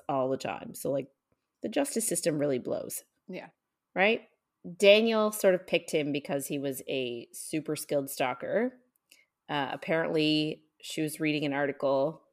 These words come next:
Speaker 1: about him, and a cop that was on the case said he'd never seen someone so skilled at,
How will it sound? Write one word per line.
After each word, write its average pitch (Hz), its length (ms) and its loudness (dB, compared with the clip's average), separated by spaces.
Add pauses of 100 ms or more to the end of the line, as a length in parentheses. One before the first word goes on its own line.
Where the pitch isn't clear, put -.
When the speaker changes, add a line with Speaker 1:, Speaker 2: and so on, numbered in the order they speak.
(420)
Speaker 1:
about 143 320 -2
him, 220 280 2
and 147 400 -4
a 147 120 -4
cop - 600 -2 (120)
that 170 240 -2
was 160 260 -4
on 160 320 2
the 147 80 -4
case - 720 -2 (720)
said 156 640 6 (360)
he'd 214 280 4
never 202 480 6
seen 226 400 2
someone 196 500 2
so 185 280 6
skilled 175 580 6
at, 151 480 4